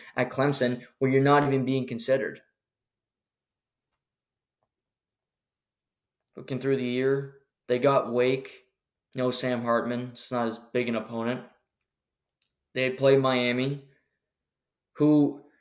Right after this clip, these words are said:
I gotta wait to watch them. They got Texas A and M this coming weekend. Maybe there's something there for, for Miami with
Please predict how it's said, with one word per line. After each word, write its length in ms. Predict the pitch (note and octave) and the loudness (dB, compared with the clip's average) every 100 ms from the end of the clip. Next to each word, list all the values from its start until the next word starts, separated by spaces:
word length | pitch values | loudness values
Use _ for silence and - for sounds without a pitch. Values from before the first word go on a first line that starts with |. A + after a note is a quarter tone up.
| _ _ _ _ _ _ _ _ _ _ _ _ _ _ | _ _ _ _ _ _ _ _ _ _ _ _ _ _
I 140 | D3 E3+ | 0 6
gotta 160 | F3 | 8
wait 240 | D#3+ E3+ E3 | 8 6 4
to 80 | D3 | 6
watch 360 | D3 D#3 E3 | 6 6 0
them. 280 | E3 E3 D3+ | -6 -6 -6
They 120 | C#3 | 0
got 180 | D3 D3+ | 2 0
Texas 420 | - D#3+ D#3+ D3 | 0 -2 -2 -4
A 140 | D3+ D3 | -2 -2
and 100 | C#3+ | 0
M 420 | D3 D3+ D#3+ D3 | 0 -4 -8 -6
this 180 | C3+ C#3 | -2 -2
coming 320 | - C#3+ C#3 | -2 -2 0
weekend. 600 | C#3 C#3+ D3 C#3+ D3+ D#3 - _ _ _ _ _ _ _ | 0 2 2 0 -4 -10 -18 _ _ _ _ _ _ _
Maybe 380 | B2+ C#3+ D3+ D3 | 2 2 4 2
there's 200 | D3 D3 | 2 0
something 340 | D3 D3+ C#3+ | -2 -2 -2
there 240 | C#3 C#3 | -2 -2
for, 300 | C#3 C#3 C3 - _ _ | 0 -2 -4 -8 _ _
for 140 | C#3 | -4
Miami 500 | C3+ C3+ C3 C3+ C#3 | 0 0 0 0 0
with 140 | C3 | -2